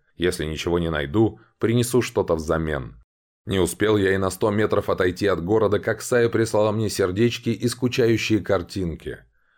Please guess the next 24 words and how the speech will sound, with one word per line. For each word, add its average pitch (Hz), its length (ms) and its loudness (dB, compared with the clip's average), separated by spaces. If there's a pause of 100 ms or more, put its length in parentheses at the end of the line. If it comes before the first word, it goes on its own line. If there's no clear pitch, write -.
Понимая, 87 400 0
что - 200 -2
это 90 180 0
ничего 90 280 -2
не 92 140 -2
значило, 90 640 -2 (200)
вблизи 104 420 0
от 123 160 0
неё 120 200 2
проявлений 110 520 -2
нежности 107 480 -2
я 101 120 4
так 98 260 -2
и 95 60 2
не 90 120 -4
дождался. 82 840 -2 (220)
Одни 131 300 0
улыбки 131 360 2
и 117 180 -2
хождение 113 480 0
за 98 180 2
ручку, 98 420 -2
но, 85 180 -2
блин, 90 420 -4